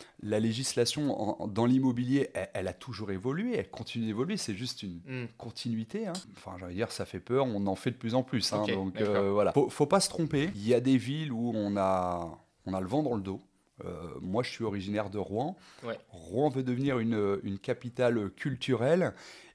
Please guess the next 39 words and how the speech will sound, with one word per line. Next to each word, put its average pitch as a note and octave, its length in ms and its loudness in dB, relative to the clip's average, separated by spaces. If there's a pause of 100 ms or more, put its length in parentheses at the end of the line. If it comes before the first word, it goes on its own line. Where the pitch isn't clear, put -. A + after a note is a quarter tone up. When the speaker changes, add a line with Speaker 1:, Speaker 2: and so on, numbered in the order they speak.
Speaker 1:
Et A#2 80 2
aujourd'hui, B2 360 4
on D#3+ 120 4
est B2 80 4
dans A#2 120 0
une A2 200 0
ville, C#3+ 280 -2
je - 140 -12
prends B2 120 0
l'exemple B2 260 2
de A#2+ 40 2
Rouen C#3 140 2
parce D3+ 100 -6
que A2+ 120 -6
je F#2+ 40 -4
le G#2 60 -2
connais G2+ 260 0
bien, E3 280 0 (420)
euh, G2+ 640 6 (380)
une, A#2+ 240 4
une A#2 140 4
ville D#3 240 -2
qui - 100 0
a A#2 40 2
des A2 140 -2
grosses C#3+ 380 0
ambitions, D3+ 840 0
euh, G2+ 180 2
quant C3+ 360 -2
au, A2+ 240 0
au A#2 100 2
nombre D#3 220 4
de C3 100 0
touristes C#3 480 -2
qui B2 80 -6
viennent C#3+ 460 0
à C3 80 2
l'année. A#2+ 260 2 (240)
Speaker 2:
D'accord. B2 320 -6